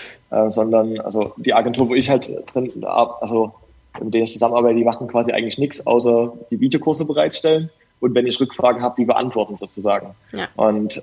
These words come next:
Speaker 1: ähm, der Rest ist halt, und ich muss es aber am Ende umsetzen oder Praktikanten von mir, die, die jetzt halt mich dafür unterstützen.
Speaker 2: Ja.
Speaker 1: Ähm, das ist halt echt cool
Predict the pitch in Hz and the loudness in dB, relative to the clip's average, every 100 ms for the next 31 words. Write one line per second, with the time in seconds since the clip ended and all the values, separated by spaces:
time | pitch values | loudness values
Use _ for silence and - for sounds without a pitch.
0 | - 104 104 104 101 110 117 - 120 98 | -2 0 0 -2 -2 0 0 -2 -2 -4
1 | - - 107 - 139 131 131 117 92 117 | -6 -8 -6 -2 -2 -2 -2 0 0 0
2 | 120 127 139 131 117 - 113 110 110 107 | 0 2 2 2 0 -2 -4 2 4 4
3 | 123 120 127 135 113 113 110 107 104 101 | 0 0 0 0 0 -4 -4 -2 -2 -4
4 | 117 - 113 104 - 107 - - 101 107 | -8 -6 -4 -6 -8 -16 -14 -14 -12 -12
5 | 107 - 107 - - - - - _ _ | -10 -8 -8 -8 -16 -20 -20 -20 _ _
6 | - 107 104 104 113 - 131 120 110 113 | -8 -4 -2 0 0 0 -4 2 4 4
7 | 110 - - _ _ _ _ 131 - - | 0 -6 -20 _ _ _ _ -2 -2 0
8 | 143 147 156 | 2 4 2